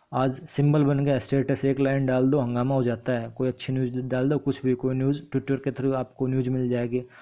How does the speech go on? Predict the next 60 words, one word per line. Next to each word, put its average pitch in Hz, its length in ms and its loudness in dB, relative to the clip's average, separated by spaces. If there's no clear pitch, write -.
आप 120 180 -2
न्यूज़ 127 260 2
नहीं 123 160 0
देखते 131 260 0
हो 127 40 -2
तो 127 140 -2
भी 127 80 0
कोई 127 180 0
दिक्कत 127 220 -2
नहीं, 120 100 -6
Twitter 131 280 0
आपके 127 240 -2
अकाउंट 127 260 -4
में, 139 100 0
तो 196 100 -2
वहाँ 131 160 -2
से 175 140 -4
आपको 165 220 -2
लेटेस्ट 151 380 2
न्यूज़ 156 160 2
मिल 143 180 0
जाएगी 139 160 2
ग्लोबली, 131 420 0
कोई 139 140 0
दिक्कत 143 320 -4
नहीं 131 140 -6
है। 120 100 -10
WhatsApp 135 580 -4
में 135 140 0
ढाई 123 180 0
सौ 143 120 0
लोगों 143 480 2
का 143 100 -2
ग्रुप 135 200 2
बना 135 200 0
सकते 135 280 -6
हैं, 131 80 0
लेकिन 127 240 0
अपग्रेडेड 139 400 2
वर्जन 135 300 2
क्या 131 160 -2
है? 113 140 -6
Telegram, 135 440 2
Telegram 139 340 2
में 143 120 0
लाखों 135 320 0
लोग 139 260 -2
आप 131 240 0
ज्वाइन 131 300 2
करवा 135 200 4
सकते 135 240 0
हो 135 40 2
चैनल 127 260 2
के 123 120 0
अंदर, 123 200 0
है 190 60 2
ना, 233 140 2
Telegram, 143 420 4
ठीक 190 160 -4
है। 127 100 0